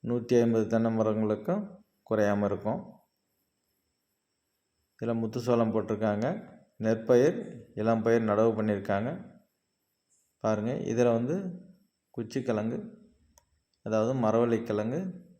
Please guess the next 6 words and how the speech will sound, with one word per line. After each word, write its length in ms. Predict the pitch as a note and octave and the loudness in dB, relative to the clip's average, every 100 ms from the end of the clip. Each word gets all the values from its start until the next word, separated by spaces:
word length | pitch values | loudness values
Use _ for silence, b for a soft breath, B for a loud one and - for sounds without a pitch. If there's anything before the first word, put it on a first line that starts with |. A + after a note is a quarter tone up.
| _ _ _ _ _ _ _ _ _ _ _ _ _ _ _ | _ _ _ _ _ _ _ _ _ _ _ _ _ _ _
குச்சி 220 | A2+ A2+ A2+ G#2+ | -6 -2 0 4
நடவு 220 | A#2 A2+ | 4 4
பண்ணி 160 | G#2+ C#3 D3 | 0 -2 -4
இப்ப 140 | A2+ G#2+ | 0 2
தண்ணீர் 320 | A2 A#2 A2+ | 2 0 2
பாய்ச்சிருக்காங்க. 680 | G#2 G#2+ A2 F#2+ G2 F#2 G2 | 0 2 0 -4 -2 -2 -2